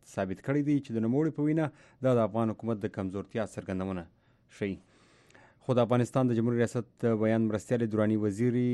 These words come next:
ا، د یکشنبې په ورځ د امریکا غږ سره په مرکه کې د کابلوف د څرګندونو په غبرګون کې وویل چې د طالبانو جګړه یوه نامشروع جګړه ده او هم یې د جګړې په ډګر کې ماتې خوړلې ده.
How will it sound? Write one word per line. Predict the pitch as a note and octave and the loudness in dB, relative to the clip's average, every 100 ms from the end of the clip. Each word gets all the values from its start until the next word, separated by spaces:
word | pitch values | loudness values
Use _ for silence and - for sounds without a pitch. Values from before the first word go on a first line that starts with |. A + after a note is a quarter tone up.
| B2 | -2
ا، | - A#2 G#2 G#2 | -4 -2 2 2
د | G2 G2 G#2 G#2 G#2 G2+ | 0 0 2 2 2 0
یکشنبې | - D3+ D3+ C3 | 0 0 2 2
په | |
ورځ | D3 C3 | 0 2
د | |
امریکا | C3 B2 C3+ | 0 0 0
غږ | B2+ C3 | -2 -2
سره | C3+ B2+ | -2 -2
په | B2+ B2+ B2+ B2 A#2 | 0 0 2 0 0
مرکه | G#2+ G#2+ B2+ | 0 -2 -4
کې | A#2 B2+ A2 | -4 -4 -2
د | G#2 | -2
کابلوف | G#2 G#2 A#2+ B2+ - | -2 -2 0 -2 -2
د | A2+ - | -4 -2
څرګندونو | G#2+ G#2+ A2 C3+ C3 | -2 0 0 2 0
په | - A2+ G2 _ _ | -2 -4 -4 _ _
غبرګون | B2+ G2 G#2 C#3 D#3+ | -8 0 2 2 0
کې | D3 | 2
وویل | D3+ C#3+ - - - _ | 2 2 0 -20 -20 _
چې | - | -4
د | A2+ G#2+ | -2 0
طالبانو | G#2+ A2+ C3+ C3+ | 0 2 2 2
جګړه | A#2 A#2 B2+ | 0 2 2
یوه | A#2+ A#2 | 2 2
نامشروع | G#2+ G2+ F#2 - E3+ | 0 -2 -4 0 2
جګړه | D#3+ F3 F3+ | 2 0 2
ده | E3 | 2
او | D#3 D3 | 2 2
هم | B2+ C3 D3+ | 0 0 0
یې | C#3+ | 0
د | A#2+ | 0
جګړې | A2+ B2 B2 | 0 0 0
په | A2 | -2
ډګر | G#2+ A2+ G#2+ | 0 0 -2
کې | G#2 | -4
ماتې | F#2 E2+ F2+ | -4 -6 -12
خوړلې | - F2+ E2 | -10 -8 -8
ده. | F#2 | -10